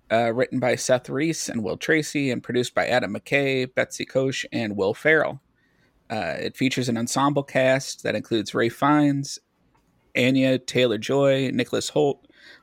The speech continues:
Hong Chow, Janet McTeer, Reed Birney, Judith Light, and John Leguizamo. Um, it's set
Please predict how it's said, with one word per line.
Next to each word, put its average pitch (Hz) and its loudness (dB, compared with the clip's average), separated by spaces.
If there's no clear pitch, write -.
Hong 120 0
Chow, 131 2
Janet 123 -2
McTeer, 147 0
Reed 123 -2
Birney, 131 2
Judith 123 -2
Light, 127 0
and 117 -4
John 127 -2
Leguizamo. 117 -4
Um, 110 -2
it's - 0
set - -4